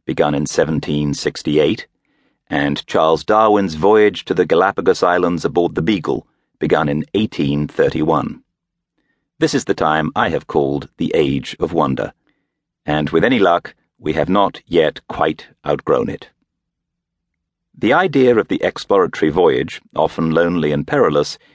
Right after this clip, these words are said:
is in one form or another a central and defining metaphor of romantic science. That is how William Wordsworth brilliantly transformed the great Enlightenment image of Sir Isaac Newton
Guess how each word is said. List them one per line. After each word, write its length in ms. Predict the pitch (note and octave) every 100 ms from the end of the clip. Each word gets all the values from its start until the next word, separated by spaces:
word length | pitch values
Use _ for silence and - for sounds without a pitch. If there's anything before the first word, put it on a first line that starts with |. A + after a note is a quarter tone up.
| _ _
is 140 | D#2
in 140 | F2
one 180 | G2+ G2+
form 320 | - E2+ E2
or 140 | D2+ D#2
another 340 | F2+ F#2 D#2 - _
a 100 | -
central 500 | D2 - A2 - G2
and 120 | F2+ E2
defining 520 | - A2+ A2+ F2+ F2
metaphor 480 | G#2+ E2 - B1+ A#1+
of 160 | - C#2
romantic 480 | D2+ D2 C#2+ D#2 -
science. 560 | - D#2+ B1 - - - _ _ _ _ _ _
That 220 | G#2 B2+
is 140 | C#3
how 260 | G#2+ E2+ D#2+
William 400 | D#2+ F2+ E2+ D#2+
Wordsworth 640 | B2+ G2+ D2 D2+ E2+ - -
brilliantly 520 | A2 F#2+ D#2 - D#2
transformed 800 | - D#2+ D2 - - C3 D#2 D2
the 80 | D#2
great 300 | F2 D#2+ -
Enlightenment 840 | D#2+ D#2+ F#2+ G2+ D#2+ D2 D2 D2 -
image 440 | C3+ G#2 C#2 C2+
of 160 | D2+ C2+
Sir 160 | - -
Isaac 380 | F#2 D#2 D#2 -
Newton 400 | C3+ - D#2